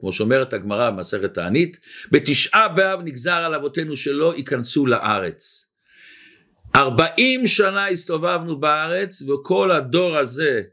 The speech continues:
מגיל עשרים לא זכו להיכנס לארץ הקודש. למה? אומרת הגמרא, אמר להם הקדוש ברוך הוא, "אתם בכיתם בכייה של חינם,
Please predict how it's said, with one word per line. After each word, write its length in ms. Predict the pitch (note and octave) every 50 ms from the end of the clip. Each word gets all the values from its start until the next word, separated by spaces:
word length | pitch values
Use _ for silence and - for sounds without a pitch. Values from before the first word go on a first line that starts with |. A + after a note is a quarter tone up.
| _ _ - -
מגיל 440 | C3 D#3+ F3 C#3+ A#2 D3 D3+ B2 G#2+
עשרים 540 | G#2+ - - - C#3 F3 G3+ A3 A#3+ C4+ C#4 _ _ _ _ _ _ _ _ _ _ -
לא 320 | G#2 A2+ D3+ G3 A3 A3+ G#3
זכו 680 | E3 C#3+ E3 D3+ C#3 - - - E3 F#3 A3 A#3+ A#3+ A#3+
להיכנס 720 | G3+ E3+ D#3+ C#3+ C3+ - D3 C3+ C3+ C#3 C#3+ C3+ C3+ -
לארץ 340 | A2 A2 G#2+ G#2 G2 - -
הקודש. 640 | - - - - - - - - - - - - _ _ _ _ _ _ _ _ - - - - - - - - -
למה? 520 | - A#2+ C3 C3 B2 B2 B2+ C3 C#3+ D3+ E3+ - _ _ _ _
אומרת 580 | D#2 D#2 F2+ A2 C#3+ D#3 D#3 D3+ C#3+ C3+ - - - -
הגמרא, 1040 | B2+ C#3 C#3+ C#3+ C#3 B2+ A2+ - - - - G2 F#2+ G2 F#2 F2 F#2 G2 A2+ C3+ E3 F3 - _ _ _ _ _ _ _ _ _ - G#2+
אמר 420 | G#2+ A#2 B2+ D#3 F3+ G#3 G#3 G3+
להם 300 | G3+ G3 F#3+ G3 G3+ G3+
הקדוש 440 | G3 F3+ F3+ F3+ E3+ E3+ F#3 F#3 E3
ברוך 260 | D#3+ F3 F3 E3 C#3
הוא, 160 | E3+ F3 E3+ D#3+
"אתם 560 | C#3+ - - - F#3+ G3 G3+ G#3 G3+ G3 E3+ D3+
בכיתם 640 | D#3+ D3 - - - F#3+ F#3 D#3+ - E3+ D3+ C3+
בכייה 340 | - - C#3+ D3 D3 D3+ C#3+
של 180 | - - G#2+
חינם, 560 | G2 - - G#2+ G2+ G#2+ D#3 G3+ G#3+ F#3 C#3